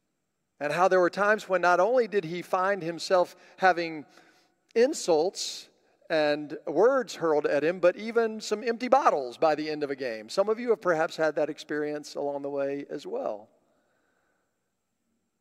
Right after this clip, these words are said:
And then he contrasted that with the experience that he had Friday night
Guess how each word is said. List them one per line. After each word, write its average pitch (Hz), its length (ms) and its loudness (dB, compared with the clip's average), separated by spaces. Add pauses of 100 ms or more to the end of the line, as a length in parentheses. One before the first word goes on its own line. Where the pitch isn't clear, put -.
(120)
And 160 100 -8
then 180 80 -6
he 190 120 -8
contrasted 185 720 -8
that 143 180 -2
with 135 140 -12
the 135 100 -10
experience 143 540 -12
that 135 100 -10
he 131 80 -10
had 120 220 -10
Friday 110 320 -12
night 98 260 -20